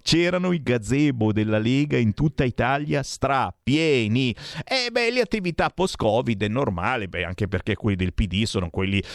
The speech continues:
che mettono la mascherina anche in automobile da soli e quindi avevano anche un po' di paura a frequentare il gazebo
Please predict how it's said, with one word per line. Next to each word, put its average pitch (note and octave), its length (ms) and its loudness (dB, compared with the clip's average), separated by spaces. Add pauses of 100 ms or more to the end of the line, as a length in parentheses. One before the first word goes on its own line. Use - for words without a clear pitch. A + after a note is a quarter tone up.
(120)
che - 80 -2
mettono G#2 360 -2
la F#2+ 120 -2
mascherina G2+ 580 0
anche G2 200 0
in F#2+ 80 0
automobile G2 680 0
da A#2 120 0
soli G2+ 460 0
e E2+ 60 -6
quindi A2 400 -2
avevano F#2+ 480 -2
anche A2+ 380 -2 (220)
un B2 160 0
po' C#3+ 220 2
di A#2+ 160 -6
paura C3+ 540 2
a A#2+ 40 -4
frequentare B2+ 720 0
il G#2+ 80 -6
gazebo A2 640 0